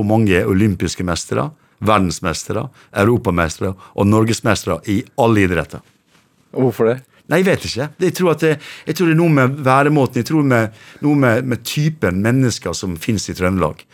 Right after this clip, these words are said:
Speaker 1: Altså, de, de, du kan se på det, det er in-, vinteridrett, sommeridrett,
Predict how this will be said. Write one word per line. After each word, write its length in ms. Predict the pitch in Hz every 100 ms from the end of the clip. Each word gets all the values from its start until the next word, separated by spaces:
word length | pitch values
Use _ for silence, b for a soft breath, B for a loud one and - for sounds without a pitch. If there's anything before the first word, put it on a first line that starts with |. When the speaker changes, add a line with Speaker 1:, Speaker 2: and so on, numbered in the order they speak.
| B
Speaker 1:
Altså, 240 | - 123 135
de, 140 | 143 139
de, 160 | 131 175
du 100 | 160 156
kan 100 | 143
se 140 | 127
på 140 | - 123
det, 60 | 127
det 100 | 139
er 180 | 135 B B -
in-, 140 | 143 127
vinteridrett, 720 | 156 147 143 139 135 147 147 - - - 127 110
sommeridrett, 840 | - 143 139 135 123 127 135 -